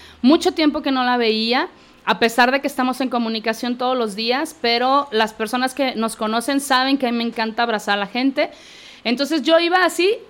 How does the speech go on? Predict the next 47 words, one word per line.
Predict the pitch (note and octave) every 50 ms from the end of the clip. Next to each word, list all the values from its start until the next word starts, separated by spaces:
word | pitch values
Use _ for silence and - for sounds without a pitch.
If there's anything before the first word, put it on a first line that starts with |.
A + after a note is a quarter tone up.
| - - -
y | D4+ D4+ D4
me | C#4 C4+ B3+
paró | C4 C4 B3+ B3+ C4
en | C4+ C4+
seco | - D4 C#4 C#4 D4
y | D4
me | C#4+ C4+
dijo, | C4+ - - C4+ A#3+ - -
"No | - B3+ C4+ C4+ D4+ E4+
me | F#4 G#4
abraces | G4+ F4+ D4+ C#4 C4 C4 D#4 D#4+ F#4+ - - - - -
porque | A#3+ A#3+ A#3+ B3 A#3
traigo | A#3 C#4 D4+ E4+ F#4+
a | G4
mi | G#4+ G4
marido | D#4+ C4+ B3 B3 A#3+ A#3+ A#3+ B3 B3
que | B3
es | A#3 A#3+ B3+
muy | B3+ C4 D4+ F4 F4
probable | E4 E4 D#4 C#4 C4 C4 C4 C4+ C#4 D4 D#4+ E4 D#4+ -
que | B3 A3+
sea | G#3+ - - - A3+ A3+ A3+ A3
positivo | - B3+ B3 C4 B3 B3 - B3 A#3+ A#3+ B3+ B3+ B3+
en | A#3+ A3 G#3 F#3
covid". | F#3+ G3+ F#3 F3 E3+ D#3+ D#3+ - - - - - - - - - -
Entonces | G#3+ A#3+ A#3 C4 C4+ C4+ D#4 D#4 D4+ D4+ -
me | - B3 B3+ C4 B3+ B3+
quedé | C4+ B3+ C4 C4+ C4
con | C#4+ D#4+ E4
las | D#4 C#4 A3
ganas | B3 B3+ B3+ B3+ C4 D4 C#4+ - -
y | A#3+ B3
me | B3 B3+
ha | B3+
tocado | C#4+ C#4 C4 C#4+ C#4 C#4 C#4
vivir | C4 B3 G#3+ A#3+ B3 B3
la | C4 B3+
historia. | C4 B3+ - - B3 A#3+ A#3+ B3 B3+ C4+ C4+ -
Entonces | - A#3 A#3 B3 B3 B3 C#4 C4 C4 - - -
hay | C4 C#4+
cosas | C#4+ D4+ D4 D4+ E4 D#4+
que | - D#4 C#4
nos | C4 B3 C4
han | C4+ C4+
parecido | C4+ C#4+ C#4+ C#4 C#4 - C4 B3 B3+ A#3+
muy | A#3 B3+ C#4+ D4+
injustas | E4 D#4+ D#4+ B3+ B3+ B3 - - D4 E4 F4 -